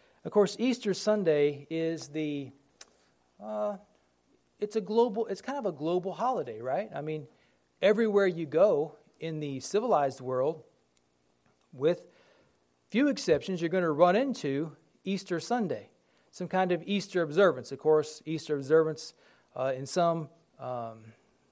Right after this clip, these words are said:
quote-unquote Christian groups has already started with Ash Wednesday, the putting of ash on foreheads, and then you had the Lenten season, which is what we're in, in now, which all come to an end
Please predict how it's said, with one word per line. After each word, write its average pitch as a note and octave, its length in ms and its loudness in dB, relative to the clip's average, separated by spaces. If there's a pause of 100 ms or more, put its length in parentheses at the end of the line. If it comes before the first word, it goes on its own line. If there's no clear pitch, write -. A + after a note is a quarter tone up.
(460)
quote-unquote D3+ 500 2
Christian E3 340 -4 (100)
groups D3+ 320 -2
has C#3 100 -2
already D3+ 240 4
started D#3+ 400 2 (420)
with C#3 220 -6
Ash D#3+ 320 2
Wednesday, E3+ 680 4 (340)
the - 80 -14
putting C#3+ 260 -2
of C#3 100 -2
ash C#3+ 260 4
on D3 140 -2
foreheads, C#3 480 0
and C#3 100 -8
then C#3 140 -4
you C#3 100 -6
had C#3 140 -2
the C3+ 80 -6
Lenten C#3 320 -6
season, C#3+ 380 -8
which C3 160 -12
is B2+ 100 -14
what C#3 180 -4
we're C3+ 100 -2
in, C#3 200 -4
in C#3 220 -8
now, C3+ 320 -4 (500)
which C3+ 180 -10
all C#3+ 300 4
come D#3 300 -4
to C#3+ 100 -8
an C#3+ 100 -4
end C#3 360 -4